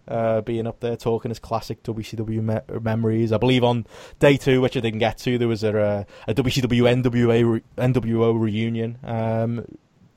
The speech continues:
Q and A on the show with all the, uh, W C W and N W O talent that was there. There was a Bret Hart show, a Christian show. There's so much going on. A cosplay show as well, a competition between the,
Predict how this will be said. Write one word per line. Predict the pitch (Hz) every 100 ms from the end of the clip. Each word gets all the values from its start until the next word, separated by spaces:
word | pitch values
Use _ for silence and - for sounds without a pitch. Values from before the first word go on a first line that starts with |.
| - -
Q | 117 113
and | 113
A | 117 113
on | 113
the | 117
show | - 117
with | 117 110
all | 107 107
the, | 107
uh, | 110 110 - - _
W | 113 101
C |
W | 110 107
and | 107
N | 110
W | 110 107
O | 107
talent | - 104 113 110
that | 110
was | 110
there. | 113 113 113 113 110
There | 95
was | 90
a | 90
Bret | 110 110 -
Hart | 110 113 -
show, | 113 110 117 - - -
a |
Christian | - 113 107 - 113
show. | 110 - 110 113 117 _ _ _ _
There's | 131
so | - 226 202
much | 143 -
going | 101 98 107
on. | 113
A | 135
cosplay | - 151 - 147 143
show | - 147 139
as | 131
well, | 131 139
a | 131
competition | 135 123 - 135 - 135
between | 135 - 131
the, | 131